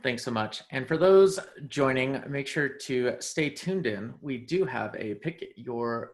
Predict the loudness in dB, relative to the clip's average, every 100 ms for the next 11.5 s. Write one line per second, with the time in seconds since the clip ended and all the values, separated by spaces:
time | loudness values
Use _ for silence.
0 | -4 -2 6 8 8 4 -4 -4 0 0
1 | 0 0 2 2 -2 -6 -6 -8 -4 -4
2 | -4 -8 0 0 0 -4 -6 -4 -4 -2
3 | -2 -2 -6 -10 -10 -14 -12 -10 -8 -10
4 | _ -20 _ -2 0 2 2 2 -4 -6
5 | -4 -2 -4 -10 -14 -12 -10 -10 -8 -10
6 | -10 -8 -6 -4 -4 -8 -12 -12 -10 -8
7 | -8 -8 -12 -10 -10 -10 -12 -8 -2 -2
8 | -4 -14 _ -20 -20 _ -6 -2 -2 -2
9 | -6 -10 -2 2 2 2 -2 2 2 2
10 | 0 -8 -6 2 4 4 2 -2 -8 -8
11 | -8 -8 -6 -4